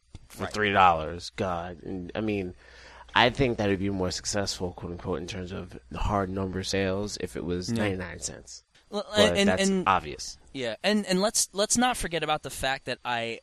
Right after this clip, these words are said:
Speaker 2: like, I'm not the first to say this. I'm not the only one saying this. And, like, it took me a while to,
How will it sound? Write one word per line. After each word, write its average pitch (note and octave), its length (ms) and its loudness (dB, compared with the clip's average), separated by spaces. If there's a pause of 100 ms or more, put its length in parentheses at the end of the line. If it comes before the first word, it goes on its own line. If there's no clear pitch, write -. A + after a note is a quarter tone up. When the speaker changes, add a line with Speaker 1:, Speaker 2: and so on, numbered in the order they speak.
(140)
Speaker 2:
like, A2+ 400 -8 (680)
I'm E3+ 180 6
not D#3+ 160 4
the C3+ 60 -10
first B2+ 200 -6
to B2 40 -6
say A2+ 180 -2
this. G#2+ 340 -6 (260)
I'm D3+ 100 4
not D3 120 2
the B2+ 120 -8
only B2+ 200 0
one A#2 120 0
saying G2+ 260 -4
this. - 320 -6 (280)
And, A#2+ 200 0
like, A#2 180 -2
it C3+ 140 -10
took - 180 -4
me C3+ 80 2
a B2+ 60 0
while A#2 300 0
to, - 180 -10